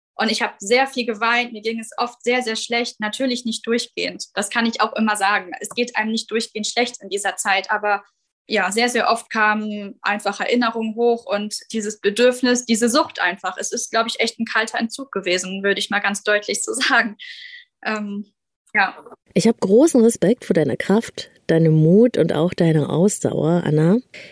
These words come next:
Speaker 2: Denn ich erlebe oft, dass es beim Ablöseprozess sehr viele Rückfälle gibt,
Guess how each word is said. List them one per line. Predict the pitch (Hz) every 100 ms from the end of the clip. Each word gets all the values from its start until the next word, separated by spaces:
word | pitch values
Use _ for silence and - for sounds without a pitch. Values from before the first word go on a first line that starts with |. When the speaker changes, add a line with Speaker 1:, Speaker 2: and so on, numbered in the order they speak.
| - -
Speaker 2:
Denn | 175 175 -
ich | 302
erlebe | 403 320 214 196
oft, | - 226 - - -
dass | 170 180
es | 175
beim | - 175
Ablöseprozess | 175 - 196 190 196 - 180 - 175 170 - 147 147
sehr | 143 151 175 196 196
viele | - 180 165 143
Rückfälle | 147 - 147 151
gibt, | 165 262 - -